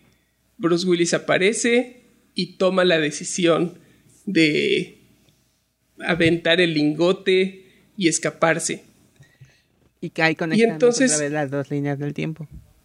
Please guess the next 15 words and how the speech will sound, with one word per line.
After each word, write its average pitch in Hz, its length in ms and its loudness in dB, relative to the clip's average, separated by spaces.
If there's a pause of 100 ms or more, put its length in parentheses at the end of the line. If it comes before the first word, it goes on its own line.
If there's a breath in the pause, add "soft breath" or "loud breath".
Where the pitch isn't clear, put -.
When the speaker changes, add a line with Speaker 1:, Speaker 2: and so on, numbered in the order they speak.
(440)
Speaker 1:
Ajá. - 560 -2 (1200)
Ya 180 180 0
entendemos 170 520 2
como 170 220 -2
todo 165 160 2
lo 160 140 0
que - 100 -12
pasó - 300 -6
en 160 80 -2
las 170 180 -4
dos - 180 -6
líneas. 196 560 2 (460 loud breath)
Eh, 147 380 -2
finalmente, 190 1080 0 (300)
eh, 151 680 0